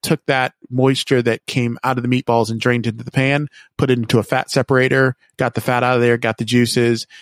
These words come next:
and then I added those in, actually into my, my, the sauce that I made for the meatballs and cheese, and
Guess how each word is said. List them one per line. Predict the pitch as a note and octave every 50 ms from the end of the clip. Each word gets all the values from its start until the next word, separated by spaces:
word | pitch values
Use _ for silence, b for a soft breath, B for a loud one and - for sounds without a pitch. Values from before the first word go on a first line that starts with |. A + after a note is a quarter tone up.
| B B B
and | B2 A#2+
then | A#2+ A#2
I | A2+ A#2
added | A#2+ A#2+ B2+ C3 A#2+
those | B2 B2 B2+ A#2+ - -
in, | B2+ B2+ B2+ -
actually | B2+ C3 - - B2+ A#2+
into | A#2 A2+ - B2+
my, | A#2 A2+ A2 A2 A2 A2 A2 A2 C3 _ -
my, | A#2 A2+ A2 - -
the | - A2+
sauce | - - C3 B2 A#2+ -
that | A#2+ A2
I | A2
made | A2 A2 G#2+ G#2
for | - A#2+
the | A2
meatballs | A2 A2 G#2+ - A2+ G#2+ G#2+ G#2+
and | A2 G#2
cheese, | - A#2+ B2+ C#3+ D3+ C3
and | A2 G#2+ A2+ A#2